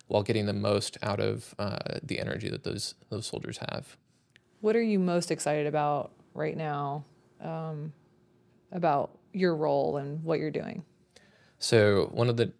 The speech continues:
Speaker 1: uh, biggest things that's coming up is we're working on creating an innovation officer skill identifier, or for N C Os, an additional skill identifier. Uh,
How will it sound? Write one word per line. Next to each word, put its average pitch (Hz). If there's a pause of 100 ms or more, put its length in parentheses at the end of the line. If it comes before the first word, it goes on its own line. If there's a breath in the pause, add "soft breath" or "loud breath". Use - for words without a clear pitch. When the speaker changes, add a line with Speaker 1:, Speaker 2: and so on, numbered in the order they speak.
(120)
Speaker 1:
uh, 104
biggest 117
things 117
that's -
coming 110
up 107
is 113
we're 107
working 110
on 107
creating 104
an -
innovation 104
officer 107
skill -
identifier, 120 (260)
or 104
for -
N 107
C 101
Os, 104
an 104
additional 101
skill 117 (140)
identifier. 127 (600 soft breath)
Uh, -